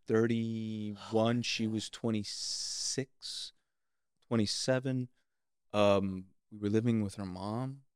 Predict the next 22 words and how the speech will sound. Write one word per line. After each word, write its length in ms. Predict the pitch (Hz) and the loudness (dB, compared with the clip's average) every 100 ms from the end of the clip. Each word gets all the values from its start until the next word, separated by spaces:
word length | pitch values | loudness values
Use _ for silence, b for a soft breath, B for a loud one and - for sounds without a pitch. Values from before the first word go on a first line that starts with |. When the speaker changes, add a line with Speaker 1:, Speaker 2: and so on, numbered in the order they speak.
| - | -10
Speaker 1:
which, 400 | 110 - - - | -8 -6 -8 -10
you 80 | 143 | -10
know, 220 | 117 107 | -6 -4
anybody 380 | 110 120 123 117 | 0 0 2 2
living 420 | 104 107 113 113 | 2 2 2 0
with 340 | 110 - _ _ | -4 -10 _ _
a 40 | - | -8
parent, 180 | 110 131 | -6 -6
that's 120 | - | -8
gonna, 240 | 135 131 | -4 -4
Speaker 2:
Tough. 160 | 95 85 | -4 -8
Speaker 1:
it's 140 | 110 | -8
gonna 120 | - 170 | -4 -4
be 80 | 208 | -6
tough. 240 | - 277 - 73 65 _ 80 | -12 -12 -14 -18 _ _ -18
Speaker 2:
Yes. 280 | 78 - - _ _ | -16 -16 -20 _ _
Speaker 1:
You 80 | 110 | 0
know? 240 | 98 110 - _ _ | 0 0 -4 _ _
And, 440 | 110 107 107 101 | 4 6 6 6
uh, 500 | 110 107 101 101 101 104 _ _ _ _ _ _ _ _ 113 | 8 10 10 8 6 0 _ _ _ _ _ _ _ _ 0
but 60 | |
I 100 | 113 | 0